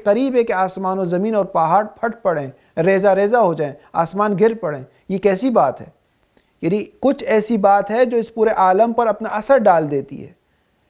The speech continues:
اس پورے عالم کو جھنجھوڑ دیتی ہے، متوجہ کر دیتی ہے، یہ کام غلط ہو رہا ہے۔ اتنا زیادہ انسان کا اور اس عالم کا ایک رابطہ ہے کہ وہ جو کام کر رہا ہے، جو بات کر رہا ہے، گفتار، رفتار، کردار،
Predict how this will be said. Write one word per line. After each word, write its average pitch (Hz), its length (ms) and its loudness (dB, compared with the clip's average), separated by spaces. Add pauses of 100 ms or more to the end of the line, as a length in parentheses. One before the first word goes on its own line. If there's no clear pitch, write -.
(200)
اس 165 160 -6
پورے 202 140 4
عالم 214 460 2
کو 240 420 2
جھنجھوڑ 180 500 2
دیتی 175 280 -2
ہے، 160 40 -2
متوجہ 175 520 0
کر 208 140 0
دیتی 180 200 -4
ہے، 208 60 -4
یہ 196 100 -4
کام 190 220 0
غلط 175 320 2
ہو 135 120 -4
رہا 143 80 -6
ہے۔ 139 60 -12 (1000)
اتنا 247 480 2
زیادہ 208 480 4 (100)
انسان 202 680 -2 (400)
کا 214 60 4
اور 226 200 4
اس 202 220 -8
عالم 196 360 2
کا 220 100 -2
ایک 196 340 -2
رابطہ 160 480 0
ہے 175 240 2
کہ 180 140 -6
وہ 165 140 -4
جو 165 200 0
کام 175 300 0
کر 175 180 0
رہا 190 80 2
ہے، 190 60 4
جو 170 160 -2
بات 156 340 0
کر 160 160 -4
رہا 170 100 2
ہے، 175 40 4
گفتار، 165 500 -2
رفتار، 160 400 -2
کردار، 165 460 0